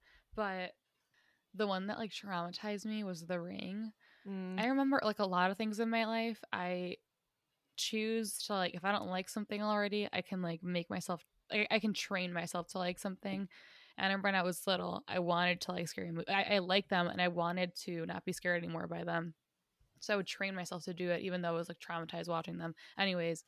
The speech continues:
Speaker 1: The Ring was one that, like, oh my God, for three straight months, it was just awful. I could not sleep through a single night. Every single night I'd wake up, I had a mirror in front of my bed in that apartment, and every single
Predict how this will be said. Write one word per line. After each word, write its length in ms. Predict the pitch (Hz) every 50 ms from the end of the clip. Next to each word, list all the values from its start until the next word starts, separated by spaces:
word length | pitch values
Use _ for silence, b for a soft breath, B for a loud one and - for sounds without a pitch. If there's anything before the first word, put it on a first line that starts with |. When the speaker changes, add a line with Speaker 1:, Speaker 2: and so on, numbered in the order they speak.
| B B B -
Speaker 1:
The 160 | 175 196 196
Ring 500 | 175 185 208 214 202 190 180 175 175 170 b b b b b -
was 180 | 196 190 170 180
one 400 | 175 180 175 175 175 180 185 185
that, 180 | 185 175 - -
like, 300 | 165 165 165 - - b b b b b b b b b _ -
oh 100 | 208 196
my 120 | 190 180
God, 300 | 170 175 165 170 170 156
for 180 | - 196 185 185
three 520 | - - 190 180 175 175 180 180 185 208
straight 380 | 185 - - - 214 202 - -
months, 500 | 180 180 175 165 165 - - 180 - -
it 140 | - - -
was 280 | 185 185 185 175 165 180
just 440 | 180 - 180 170 - - - - - _ _ _ _ _ _ _ _ -
awful. 460 | 190 185 180 180 165 - - 196 196 -
I 80 | - 190
could 180 | - - 202 180
not 220 | 185 180 175 180
sleep 300 | - - - 190 190 185 -
through 180 | 196 185 185 180
a 60 | 170
single 400 | - - 185 180 180 185 190 196
night. 420 | 190 180 175 170 175 170 170 - B B B B B B -
Every 280 | - 196 185 190 196 190
single 260 | - - 208 208 208
night 300 | 208 202 196 190 185 - -
I'd 100 | 185 175
wake 220 | 175 180 175 -
up, 100 | 190 -
I 60 | - 185
had 160 | 202 214 220
a 40 | 214
mirror 320 | 196 180 165 165 170 180
in 60 | 175
front 120 | - 196 202
of 60 | 202
my 140 | 202 202 202
bed 200 | 208 208 208 214
in 80 | 214 214
that 100 | 214 208
apartment, 520 | 196 - - 214 208 220 226 226 226 -
and 80 | - -
every 180 | 175 160 185 190
single 240 | - 220 220 226